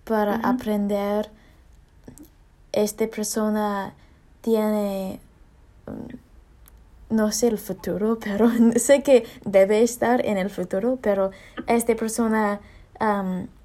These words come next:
Speaker 1: am, podría hacer muchas cosas y, y aprender más. Y sí, en este mundo hay, creo que,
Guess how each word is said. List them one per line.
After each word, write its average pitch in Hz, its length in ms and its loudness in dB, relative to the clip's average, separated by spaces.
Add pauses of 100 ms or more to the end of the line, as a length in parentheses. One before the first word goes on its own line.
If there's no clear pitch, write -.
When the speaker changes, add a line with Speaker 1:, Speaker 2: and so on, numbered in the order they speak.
(600)
Speaker 1:
am, 180 580 -6 (580)
podría 202 920 2 (100)
hacer 196 680 -4 (240)
muchas 214 840 -2 (260)
cosas 285 500 4
y, 208 240 -4
y 196 120 -4
aprender 190 580 -4
más. 233 380 -2
Y 202 60 -4
sí, 277 260 -2 (240)
en 226 200 0
este 226 720 0 (340)
mundo 240 680 2 (260)
hay, 226 500 0 (920)
creo 311 440 4
que, 220 420 0